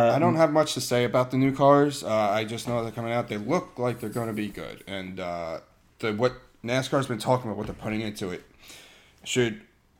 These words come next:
Speaker 2: it looks like it should produce good racing. So I really can't, I really do look forward to it. Hopefully these little, it's only been a few things that they've had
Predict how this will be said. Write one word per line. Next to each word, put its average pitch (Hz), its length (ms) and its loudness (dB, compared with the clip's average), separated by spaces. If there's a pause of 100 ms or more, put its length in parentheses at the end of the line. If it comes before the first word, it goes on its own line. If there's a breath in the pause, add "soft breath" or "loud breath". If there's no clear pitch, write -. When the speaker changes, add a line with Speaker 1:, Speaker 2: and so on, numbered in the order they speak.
(380)
Speaker 2:
it 127 140 -2
looks 160 240 0
like 165 80 -2
it 147 100 -6
should 131 240 -2
produce 107 440 -6
good 110 200 -8
racing. 95 380 -8
So - 140 -10
I - 20 -6
really 143 220 -2
can't, - 240 -8
I 117 80 0
really 127 320 2
do 131 200 0
look 113 120 -4
forward 113 360 -2
to 127 140 -2
it. - 140 0 (400 soft breath)
Hopefully 143 520 0
these 127 380 0
little, 127 480 2 (1500)
it's 113 160 -6
only 180 160 2
been 170 140 0
a 127 60 0
few 131 400 2 (200)
things 113 440 -2
that 98 120 -8
they've 87 180 -6
had 95 380 -4